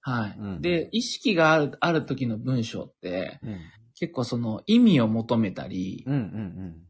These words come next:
Speaker 1: な-、何か目的があって、
Speaker 2: はい、はい、はい。
Speaker 1: 誰かに何かを伝えたい。で、それによって何かの行動変容したいとか、
Speaker 2: うん。
Speaker 1: なんかそういう目的で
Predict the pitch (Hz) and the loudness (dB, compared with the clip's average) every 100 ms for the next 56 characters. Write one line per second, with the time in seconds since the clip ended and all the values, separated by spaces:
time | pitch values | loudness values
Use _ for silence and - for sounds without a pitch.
0 | 196 277 240 202 240 202 123 131 160 202 | 0 2 4 4 4 4 2 4 2 2
1 | 196 202 202 196 190 180 180 _ - 95 | 0 -2 0 2 4 2 0 _ -2 0
2 | - - 120 98 78 85 85 - 139 190 | -4 -10 -6 -6 -8 -18 -18 -6 6 8
3 | 170 131 117 131 139 135 92 - - 139 | 8 4 2 2 2 0 -6 -8 0 0
4 | 131 127 110 - _ _ 135 156 156 151 | 2 0 -2 -6 _ _ -6 -2 0 0
5 | 143 135 139 147 170 107 104 127 123 120 | -2 0 0 0 -2 -6 -6 -4 -2 -2
6 | 127 117 104 - 110 95 - - 101 101 | -2 -4 -4 -8 -8 -8 -14 -16 -12 -12
7 | - 110 85 71 - _ - - _ _ | -10 -8 -8 -12 -18 _ -20 -20 _ _
8 | - 120 113 - 160 165 165 160 156 - | -12 -10 -6 0 2 4 2 0 -4 -4
9 | 151 156 147 143 143 139 135 | -2 2 4 4 2 0 -2